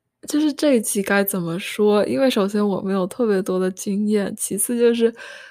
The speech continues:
我这几天脑子特别混乱，所以语言组织力也下降了蛮多的。而且我好累哦，我今天早上还去运动了，所以anyways，呃，我们接下来呢，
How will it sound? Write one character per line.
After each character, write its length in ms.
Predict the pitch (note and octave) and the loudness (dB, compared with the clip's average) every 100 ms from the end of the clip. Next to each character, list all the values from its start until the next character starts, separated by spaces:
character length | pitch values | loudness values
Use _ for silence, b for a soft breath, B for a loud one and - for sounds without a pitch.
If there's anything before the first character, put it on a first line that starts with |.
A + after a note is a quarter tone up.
| B | B
我 460 | - F#3+ G3 F#3+ F3+ G3+ | -6 0 2 4 2 0
这 180 | - C4 | 2 2
几 140 | G#3 | 2
天 280 | G3 G3 F#3+ F#3 | 0 0 0 -2
脑 180 | - | -4
子 140 | - - | -8 -6
特 140 | A#3+ | 0
别 140 | G3 E3+ | 2 2
混 300 | - G3+ F3 | -2 -2 -2
乱， 280 | D#3 - G#3+ | -4 -6 -4
所 160 | F#3+ | -2
以 80 | F#3+ | 0
语 100 | E3+ | 0
言 180 | E3 G3 | -2 -2
组 200 | - F#3+ | -4 -4
织 120 | F3 | -2
力 140 | F3 | 0
也 160 | F#3 G3+ | 0 -2
下 260 | - F3 F3 | -4 -6 -4
降 220 | F#3 F3 | -4 0
了 100 | F3 | 0
蛮 280 | E3 - A3+ - | 0 -4 -10 -10
多 180 | - - - - - | -10 -10 -12 -16 -18
的。 80 | - _ _ _ B B B B - | -20 _ _ _ B B B B 0
而 120 | A#3+ | 4
且 80 | C#4 | 6
我 160 | B3+ | 6
好 240 | B3+ A#3 G#3+ A3+ | 4 2 2 0
累 300 | A#3+ B3 A3+ | -2 0 0
哦， 220 | G#3+ G3+ G3 | 0 -2 -4
我 100 | G3+ | -4
今 160 | A3 | -2
天 100 | A#3+ | -2
早 200 | A#3+ G3 | -2 -4
上 120 | G#3+ | -4
还 120 | G3+ G3 | -6 -6
去 180 | G#3 | -6
运 240 | G#3 G#3+ G3+ | -6 -6 -6
动 260 | - G3 F#3+ | -6 -6 -6
了， 140 | A3+ A3 | -10 -16
所 280 | - A3 A3+ | -4 0 2
以 200 | A3+ A3+ _ _ _ | 0 -4 _ _ _
anyways， 440 | B3+ G#3+ G3 - - B B B B - | -2 -2 -2 -6 -12 B B B B 2
呃， 280 | A3 A3 A3 | 4 6 6
我 160 | G3+ | 4
们 200 | F#3+ G3 | 2 0
接 160 | A3 A#3+ | 2 2
下 240 | C#4 C4 | 2 2
来 260 | A3 G3 F#3+ | 4 4 2
呢， 480 | F#3+ G3 F#3+ F#3+ | 2 2 0 -2